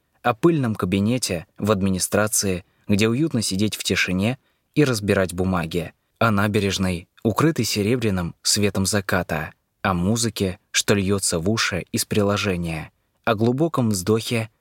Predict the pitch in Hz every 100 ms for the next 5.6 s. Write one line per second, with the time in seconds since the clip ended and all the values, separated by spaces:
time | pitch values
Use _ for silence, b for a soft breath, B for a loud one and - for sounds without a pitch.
0 | _ - - 101 - 92 90 92 92 -
1 | 82 80 80 - _ _ _ - 104 120
2 | 117 95 95 95 131 135 - _ _ -
3 | 107 131 175 127 98 101 127 110 101 87
4 | 95 101 - 90 95 90 87 90 - 90
5 | 87 85 82 76 -